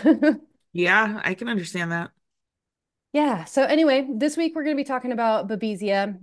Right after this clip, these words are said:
Speaker 1: Uh, so as we should know, it's a tick-borne infection due to the Babesia protozoa parasite, which leads to babesiosis, which sounds like a Harry
Speaker 2: Babesiosis.
Speaker 1: Potter spell.
Speaker 2: <laughs>
Speaker 1: Uh,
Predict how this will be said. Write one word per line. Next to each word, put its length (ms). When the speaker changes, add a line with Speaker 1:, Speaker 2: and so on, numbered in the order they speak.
Speaker 1:
Uh, 420
so 440
as 240
we 220
should 280
know, 280
it's 260
a 60
tick-borne 500
infection 720
due 200
to 140
the 380
Babesia 560
protozoa 640
parasite, 800
which 260
leads 300
to 160
babesiosis, 1400
which 140
sounds 300
like 180
a 280
Harry 280
Speaker 2:
Babesiosis. 40
Speaker 1:
Potter 420
spell. 480
Speaker 2:
<laughs> 60
Speaker 1:
Uh, 460